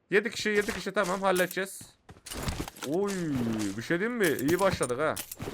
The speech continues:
Ben hafif bir şunu alayım dur. Lan tak işte. Bir dakika, uzağı bir halledelim.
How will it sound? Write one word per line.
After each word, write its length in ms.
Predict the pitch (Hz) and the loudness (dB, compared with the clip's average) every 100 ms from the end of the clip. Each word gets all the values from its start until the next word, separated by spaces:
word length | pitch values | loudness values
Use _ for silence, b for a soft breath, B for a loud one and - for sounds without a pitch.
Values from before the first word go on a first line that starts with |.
| - - - - - - - - - - _ _ - - - - - _ _ - - - - | -10 -14 -20 -20 -20 -10 -6 -6 -6 -18 _ _ -12 -6 -4 -4 -8 _ _ -14 -14 -14 -2
Ben 80 | 147 | 4
hafif 260 | 175 202 | 4 4
bir 60 | 208 | -2
şunu 200 | 208 202 | -2 2
alayım 240 | 190 135 117 | 2 2 -2
dur. 200 | - - - - - - - - - - - _ - _ _ _ _ - | -8 -10 -10 -10 -6 -8 -8 -20 -20 -20 -20 _ -20 _ _ _ _ -12
Lan 120 | 110 | -8
tak 200 | 131 - | -6 -8
işte. 220 | - 131 - - - - - - - - - _ - - - - - - - - - - - - | -10 -8 -6 -6 -8 -8 -8 -8 -10 -18 -20 _ -18 -10 -4 -2 -4 -10 -14 -14 -12 -14 -14 -6
Bir 60 | 180 | -2
dakika, 240 | 180 - | -2 0
uzağı 360 | 185 175 220 214 | -2 6 6 8
bir 60 | |
halledelim. 500 | 226 220 214 220 233 | 8 8 4 2 0